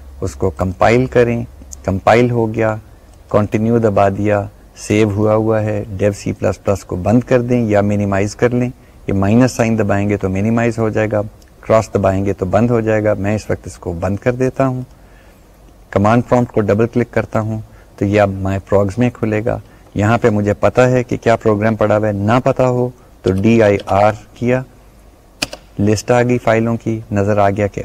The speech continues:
آہا میرے پروگرام کا نام ہے ویلکم ڈاٹ ای ایکس ای۔ میں کہتا ہوں welcome and voila، welcome to virtual university۔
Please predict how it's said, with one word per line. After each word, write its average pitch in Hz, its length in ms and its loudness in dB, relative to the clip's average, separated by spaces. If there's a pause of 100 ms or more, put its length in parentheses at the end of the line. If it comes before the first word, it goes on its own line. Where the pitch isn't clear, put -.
آہا 104 300 0 (420)
میرے 104 140 0
پروگرام 107 420 0
کا 104 120 -4
نام 101 260 -2
ہے 110 160 -4
ویلکم 104 540 0
ڈاٹ 98 280 0
ای 101 80 -2
ایکس 98 300 -2
ای۔ 120 100 0 (440)
میں 104 100 -2
کہتا 101 340 0
ہوں 98 160 -2 (240)
welcome 110 380 0 (640)
and 95 260 -2 (300)
voila، 95 240 2 (760)
welcome 110 360 2
to 101 180 -6
virtual 92 420 -2
university۔ 82 640 -8